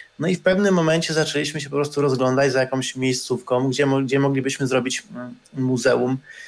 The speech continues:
y, na stałe. To było już chyba cztery lata temu w tym momencie. Znalezienie lokalu w dużym mieście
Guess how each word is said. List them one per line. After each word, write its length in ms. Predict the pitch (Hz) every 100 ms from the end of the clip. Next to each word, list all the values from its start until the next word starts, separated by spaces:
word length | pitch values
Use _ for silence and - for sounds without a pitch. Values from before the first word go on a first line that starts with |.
| - - _ 123
y, 200 | 123 120
na 120 | 135
stałe. 460 | 131 - 175 120 117
To 80 | 123
było 140 | 139
już 100 | 135
chyba 180 | 139 131
cztery 320 | - 160 139
lata 240 | 135 127 131
temu 240 | 123 120
w 80 | -
tym 140 | 127
momencie. 580 | 123 120 120 113 120 135 - - - - - _
Znalezienie 720 | 135 131 151 147 190 185 139 127 - - -
lokalu 480 | 143 139 165 165 143
w 60 |
dużym 320 | 123 143 147 139
mieście 560 | 143 131 - 127 123